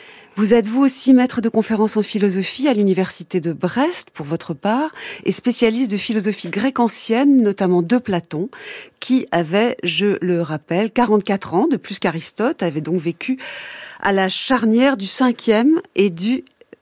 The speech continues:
quatrième siècle avant notre ère. Alors, première question à vous deux. Nous nous plongeons dans le monde antique grec. Nous parlons d'art et d'artisanat, de leur continuité. Pour aborder cet enjeu, je voudrais vous demander tout simplement ce que signifie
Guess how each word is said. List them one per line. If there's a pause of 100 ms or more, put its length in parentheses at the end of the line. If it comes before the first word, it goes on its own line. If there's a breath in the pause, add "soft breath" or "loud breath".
(120)
quatrième
siècle (240)
avant
notre
ère. (520 loud breath)
Alors,
première
question
à
vous
deux.
Nous
nous
plongeons
dans
le
monde
antique
grec. (460 loud breath)
Nous
parlons
d'art
et
d'artisanat,
de
leur (680 loud breath)
continuité. (160)
Pour
aborder
cet
enjeu,
je
voudrais
vous
demander
tout
simplement
ce
que
signifie